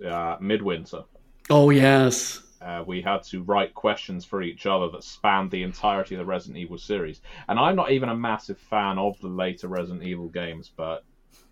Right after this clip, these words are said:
Speaker 1: damn, it got fierce. It was, it was quite heated. Uh, we were just in the hotel room while, uh, while Meredith was throwing these questions at us. And,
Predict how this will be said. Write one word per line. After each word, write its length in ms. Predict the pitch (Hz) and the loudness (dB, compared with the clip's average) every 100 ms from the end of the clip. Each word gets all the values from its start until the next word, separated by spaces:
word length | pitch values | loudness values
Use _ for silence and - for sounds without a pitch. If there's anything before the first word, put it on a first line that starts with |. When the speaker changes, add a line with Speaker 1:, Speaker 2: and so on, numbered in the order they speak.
| _ | _
Speaker 1:
damn, 200 | 95 101 107 | -6 -4 2
it 200 | 135 127 | 2 4
got 240 | 117 - | 0 0
fierce. 640 | - - 107 80 - - - | -6 0 0 0 -6 -16 -8
It 180 | 92 87 | -6 -4
was, 320 | 87 87 - | -4 -4 -6
it 80 | 98 | -8
was 160 | 92 | -8
quite 340 | - 113 110 - | -4 0 0 -2
heated. 420 | 101 95 - 73 _ _ - - _ | -6 -6 -10 -16 _ _ -20 -20 _
Uh, 160 | 87 85 | -8 -6
we 100 | 90 | -4
were 80 | 92 | -2
just 200 | 101 - | -2 -2
in 80 | 117 | -2
the 60 | 104 | 2
hotel 420 | 107 101 104 101 | 0 2 0 2
room 240 | 98 98 | 0 -2
while, 480 | 95 92 92 92 90 | 0 2 2 0 0
uh, 300 | 92 90 90 | -2 -2 -2
while 160 | 87 87 | -4 -4
Meredith 480 | 98 101 95 92 - | 0 0 0 -4 -6
was 340 | 87 85 - _ _ _ - | -8 -8 -14 _ _ _ -2
throwing 260 | 120 117 | 2 2
these 140 | 104 - | 0 -4
questions 480 | - 110 - 95 101 | -2 -2 -2 -2 0
at 240 | 98 - | 0 -2
us. 340 | 90 - - _ _ - - - _ - | -8 -10 -20 _ _ -20 -20 -20 _ 0
And, 840 | 101 98 95 95 92 92 92 92 | 4 4 6 4 2 0 -4 -6